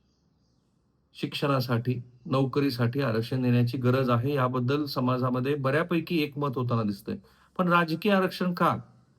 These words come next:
ज्या मराठा समाजाची इतक्या मोठ्या संख्येनं मंत्री आणि मुख्यमंत्री आहेत, त्या समाजानं पुन्हा गावगाड्यातला छोटासा समाज घटक, तेली, माळी, कोळी, लिंगायत, ब्राह्मण,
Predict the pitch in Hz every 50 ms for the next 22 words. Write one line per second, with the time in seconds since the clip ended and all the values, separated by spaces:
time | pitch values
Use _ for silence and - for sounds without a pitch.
0 | _ - - 98 123 147 160 165 156 147 143 139 131 151 147 147 - 139 135 131
1 | 127 117 117 117 139 139 123 120 - 139 139 139 135 120 120 135 143 139 - 143
2 | 139 120 - 143 139 139 135 131 120 117 107 131 131 135 135 127 127 135 131 117
3 | 120 - - 135 151 151 151 - 165 160 139 117 117 120 127 - - - - -
4 | _ _ _ _ _ - 135 156 175 175 165 151 147 143 135 123 127 123 120 127
5 | 143 151 - - 127 120 131 160 170 180 180 180 175 - - _ _ _ - -
6 | 131 135 143 147 151 143 139 135 135 127 - 143 147 147 - - 185 180 175 160
7 | - 156 147 139 - 135 123 123 120 117 113 117 117 117 113 113 - - 127 120
8 | 117 117 117 117 117 113 110 110 117 117 113 - - 117 110 117 117 117 110 110
9 | 110 110 110 110 110 110 113 117 113 107 - - - _ _ _ _ - - 110
10 | 107 107 104 104 110 113 117 120 120 120